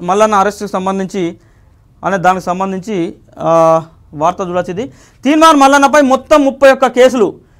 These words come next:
కుట్ర బట్టబయలు, విచారణ దశలో పదిహేడు కేసులు, ఒకే రోజు అర డజన్ ఎఫ్ఐఆర్లు, ఒకటే రోజు అర డజన్ ఎఫ్ఐఆర్లు, అంటే ఆరు ఎఫ్ఐఆర్లు ఒకటే రోజు.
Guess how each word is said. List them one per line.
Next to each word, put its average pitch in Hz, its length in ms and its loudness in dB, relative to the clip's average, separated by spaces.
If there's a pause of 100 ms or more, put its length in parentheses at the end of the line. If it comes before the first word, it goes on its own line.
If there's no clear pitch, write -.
(180)
కుట్ర 277 260 2
బట్టబయలు, 262 640 2 (300)
విచారణ 302 480 4
దశలో 277 200 4
పదిహేడు 254 380 4
కేసులు, 226 420 0 (380)
ఒకే 247 260 4
రోజు 302 220 6
అర 269 160 4
డజన్ 269 260 2
ఎఫ్ఐఆర్లు, 247 580 2
ఒకటే 269 320 2
రోజు 269 200 4
అర 233 240 4
డజన్ 262 240 4
ఎఫ్ఐఆర్లు, 226 320 2
అంటే 214 120 0
ఆరు 226 280 6
ఎఫ్ఐఆర్లు 254 320 4
ఒకటే 233 180 4
రోజు. 196 280 2